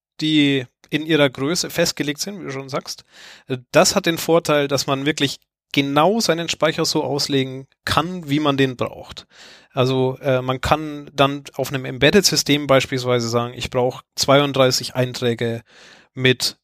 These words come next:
äh, U thirty-two, also zweiunddreißig Bit Unsigned Integern. Und, äh, das funktioniert dann wunderbar auf jeder Maschine. Äh,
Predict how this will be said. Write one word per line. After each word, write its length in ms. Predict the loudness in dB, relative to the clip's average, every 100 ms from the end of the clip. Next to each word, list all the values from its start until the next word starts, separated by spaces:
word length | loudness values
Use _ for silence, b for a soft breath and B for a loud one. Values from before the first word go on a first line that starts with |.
| 0
äh, 340 | 2 2 0
U 140 | 0
thirty-two, 720 | 2 2 2 -2 -2 -4 -4 -8
also 260 | -4 -4 -4
zweiunddreißig 840 | -2 2 2 2 2 2 -2 -2
Bit 260 | -2 -2 -8
Unsigned 420 | -6 -2 -2 -2
Integern. 460 | -6 -6 -6 -8 -10 _ _ _ B B B B
Und, 260 | -8 -8 -6
äh, 140 | -2
das 160 | 0 0
funktioniert 480 | -2 -2 0 4
dann 240 | 2 2 -10 b b b b
wunderbar 440 | -4 0 4 4 4
auf 180 | 2
jeder 360 | 2 4 4 0
Maschine. 640 | -4 -2 -2 -4 -6 -6 _ _
Äh, 340 | -2 0 -2